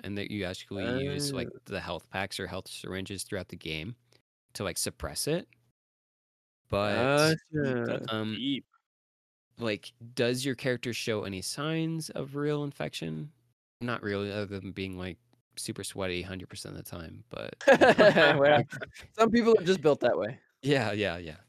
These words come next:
Speaker 1: So I'm not saying he's running a high fever or anything. Maybe it's just a really hot, like, environment. So
Speaker 2: Just runs hot. I mean,
Speaker 1: Yeah.
Speaker 2: it is a frozen moon, so it'd be weird if it was a hot environment, but who, who can say?
Speaker 1: Yeah.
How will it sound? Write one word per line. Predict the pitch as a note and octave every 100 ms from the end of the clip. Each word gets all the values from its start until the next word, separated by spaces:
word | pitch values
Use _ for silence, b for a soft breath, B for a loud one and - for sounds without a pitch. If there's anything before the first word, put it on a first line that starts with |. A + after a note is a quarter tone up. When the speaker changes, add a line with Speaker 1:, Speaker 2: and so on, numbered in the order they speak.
| -
Speaker 1:
So | - G#2
I'm | A#2+
not | C#3
saying | - D#3 D3
he's | C3+
running | C3+ C3+
a | B2+ A#2+
high | A#2+ A#2+
fever | - B2 A#2+
or |
anything. | A#2+ A#2 B2+ A2+
Maybe | G#2 F#2
it's |
just | - G#2+
a |
really | F#2+ F#2 F#2
hot, | F#2+ F#2 -
like, | D#2+ D#2 - -
environment. | D#2+ - - - - - -
So | - D#3+
Speaker 2:
Just | C#3
runs | D3 D3
hot. | B2 A#2 - _ _ _ _ _ _
I | -
mean, | E3+
Speaker 1:
Yeah. | F3+
Speaker 2:
it |
is | F#3+
a | E3+
frozen | - E3+ D#3+ C#3+
moon, | C3+ B2+ B2
so | C#3
it'd |
be | C3+
weird | B2 C3+ C3
if | B2
it | A#2
was | A2+
a | A2+ A2 F#2+
hot | - B2
environment, | A#2 A2+ G#2 G2+ A2 -
but | A2+
who, | E3+
who | D#4+ F4 C#4
can | - -
say? | - - _ _ _ _ _ _ _
Speaker 1:
Yeah. | G#2